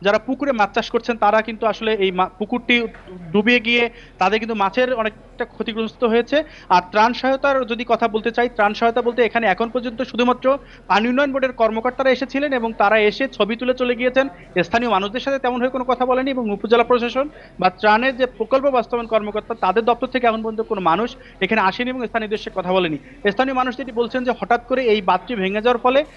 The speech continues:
তাদের কৃষি জমি, তাদের পুকুর এবং বাড়িতে পানি তোল-, বাড়ি মা-, মাটি পানি উঠার জন্য কিন্তু তারা অনেকটাই ক্ষতিগ্রস্ত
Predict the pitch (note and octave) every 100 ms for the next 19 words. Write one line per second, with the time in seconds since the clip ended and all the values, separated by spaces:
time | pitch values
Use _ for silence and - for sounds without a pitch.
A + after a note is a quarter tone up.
0 | - G#3+ G3 A3 A#3+ A#3 C4 B3 B3 C4
1 | C4 G3 A3 A3 A#3 C4+ C#4 B3+ G#3+ G#3+
2 | - - - F3 A#3 C#4 A#3+ G#3+ A3 A3
3 | G3+ F#3 G3 A3 F#3+ F#3 F#3+ F#3 F#3 A3
4 | G3 G3+ A3 G#3+ G3 G3 A3 G#3+ A#3 A#3
5 | A3 G#3+ G3+ G3+ A#3 A#3 G#3+ A3+ A#3 -